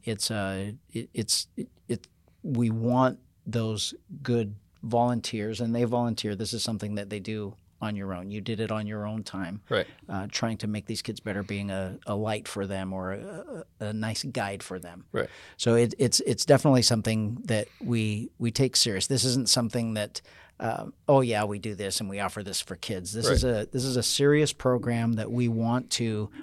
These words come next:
Speaker 1: we want kids to come into. We want them to be happy here, proud of here,
Speaker 2: Right.
Speaker 1: and teach them what it is to be a law enforcement officer and, uh,
Speaker 2: Yeah,
Speaker 1: be
Speaker 2: and
Speaker 1: successful.
Speaker 2: it's cool, like I said, with the rank structure, um, in the program,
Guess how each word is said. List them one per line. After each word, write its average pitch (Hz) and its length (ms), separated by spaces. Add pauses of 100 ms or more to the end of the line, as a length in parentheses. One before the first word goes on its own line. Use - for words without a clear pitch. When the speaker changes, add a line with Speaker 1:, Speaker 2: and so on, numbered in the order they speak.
Speaker 1:
we 131 80
want 127 260
kids 139 220
to 143 80
come 127 200
into. 123 320
We 127 140
want 123 220
them 117 160
to 117 100
be 113 120
happy 104 360
here, 123 160
proud 127 320
of 120 140
here, 113 260 (200)
Speaker 2:
Right. 123 120
Speaker 1:
and 117 140
teach - 240
them 120 160
what 117 100
it 113 100
is 113 180
to 107 100
be 110 80
a 107 80
law 113 140
enforcement 110 420
officer 104 420
and, 101 180 (360)
uh, 107 200 (800)
Speaker 2:
Yeah, 139 180 (120)
Speaker 1:
be 131 80
Speaker 2:
and 113 60
Speaker 1:
successful. - 520 (220)
Speaker 2:
it's 165 140
cool, 160 220
like 143 120
I 147 40
said, 143 120
with 139 120
the 110 80
rank 117 200
structure, 110 500 (160)
um, 98 300
in 90 80
the 104 80
program, 101 520